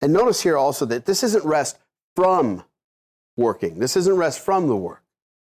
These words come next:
No, this is rest in the work. The oxen don't put on the yoke just so they can sit back in the shade and do nothing, right? No, the master puts the yoke upon them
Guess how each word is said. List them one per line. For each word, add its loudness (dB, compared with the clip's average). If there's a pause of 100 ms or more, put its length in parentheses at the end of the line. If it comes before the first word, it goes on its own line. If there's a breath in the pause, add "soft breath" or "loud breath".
(100)
No, 0
this 0
is 0
rest -2
in 2
the 0
work. -14 (920)
The 2
oxen 2
don't 2
put 0
on 2
the 2
yoke 2
just -2
so -2
they -2
can -2
sit -2
back -2
in -2
the -4
shade 0
and -8
do -6
nothing, -6 (880)
right? 0
No, 2
the 0
master 0
puts -2
the -4
yoke -2
upon -4
them -10